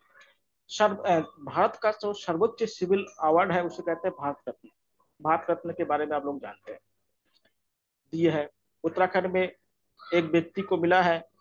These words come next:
गोविंद बल्लभ पंत जी को मिला है, तो भारत रत्न है। पद्म विभूषण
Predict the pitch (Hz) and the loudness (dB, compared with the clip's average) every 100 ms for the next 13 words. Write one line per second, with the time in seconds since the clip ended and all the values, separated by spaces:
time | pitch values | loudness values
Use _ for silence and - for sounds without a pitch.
0 | - - - - - - _ _ _ 143 | -20 -20 -20 -20 -20 -20 _ _ _ 0
1 | 165 165 185 185 165 170 165 - 160 160 | 2 4 2 2 4 4 2 -2 -6 -6
2 | 165 165 156 151 147 - _ _ _ _ | -10 -8 -4 -4 -6 -10 _ _ _ _
3 | _ _ _ 170 160 - _ 151 170 156 | _ _ _ -6 -6 -6 _ -2 0 0
4 | 147 - 123 - _ _ - - _ _ | -6 -8 -18 -20 _ _ -20 -20 _ _
5 | _ _ _ _ _ _ _ _ 175 180 | _ _ _ _ _ _ _ _ 4 4
6 | 208 196 196 202 208 214 | 4 4 2 2 0 -4